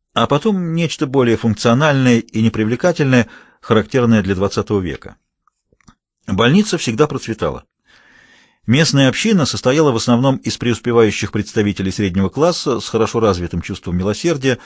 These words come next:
для которого явно не хватало объектов приложения. Незадолго до Второй мировой войны было пристроено крыло с хорошо оборудованным отделением для частных пациентов.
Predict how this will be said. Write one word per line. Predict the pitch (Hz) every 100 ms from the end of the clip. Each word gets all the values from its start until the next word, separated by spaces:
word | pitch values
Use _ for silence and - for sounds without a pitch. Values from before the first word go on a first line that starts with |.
| - - _ -
для | 104 110
которого | 113 110 104
явно | 107 113 104
не | 104
хватало | 110 104 104 101
объектов | 92 98 98 -
приложения. | 95 95 90 87 85 - _ _ _ _ _ _ _ -
Незадолго | 104 107 120 135 120 104
до | 104
Второй | 120 113
мировой | 110 110 107 101
войны | 107 123 185
было | 135 147
пристроено | 131 113 120 117 110 104
крыло | 110 123 131
с | 123
хорошо | 107 101 - 104
оборудованным | 101 107 90 87 90
отделением | 90 80 104 123 117 95
для | 90
частных | - 98 92
пациентов. | - - 92 69 58 -